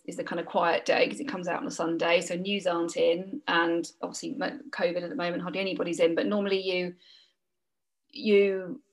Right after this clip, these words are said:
have your features people and you, you come up with ideas by looking through the papers, looking through magazines, looking at websites, and you, and you're always trying to think about what are our readers doing, what is happening in their lives right now, in, in our readers' lives,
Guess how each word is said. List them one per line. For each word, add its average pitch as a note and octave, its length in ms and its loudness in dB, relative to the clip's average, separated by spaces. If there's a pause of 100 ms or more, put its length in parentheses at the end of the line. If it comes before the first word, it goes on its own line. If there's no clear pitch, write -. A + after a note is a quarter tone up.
have G#3 180 -2
your G#3 100 2
features B3+ 340 4
people A#3+ 540 4
and F#3 160 2
you, F3+ 180 -6
you F#3+ 140 -6
come G3 200 -4
up - 260 -2
with F3 280 0 (960)
ideas G3+ 600 6
by F3+ 120 4
looking F#3+ 220 -4
through F3 140 -8
the F3+ 60 -8
papers, A3+ 440 4
looking F3 240 -10
through E3+ 160 -10
magazines, G#3+ 540 0
looking E3+ 300 -6
at - 80 -4
websites, G3+ 800 6
and F#3 160 -4
you, F3+ 160 -6
and F#3 200 -4
you're G3+ 240 0
always B3 240 8
trying A3+ 160 0
to A3 80 -2
think G#3 260 -2
about F#3 320 4 (580)
what B3 400 8
are G#3+ 120 6
our G3+ 240 6
readers F#3+ 360 -4
doing, F3 500 2
what A3 220 6
is A3 80 2
happening G#3 380 -4
in F#3+ 140 -8
their F3+ 120 -2
lives F3 380 2
right E3+ 260 0
now, F3 320 0
in, E3 220 2
in - 180 -4
our F#3 300 4
readers' F3 400 -8
lives, E3+ 360 -4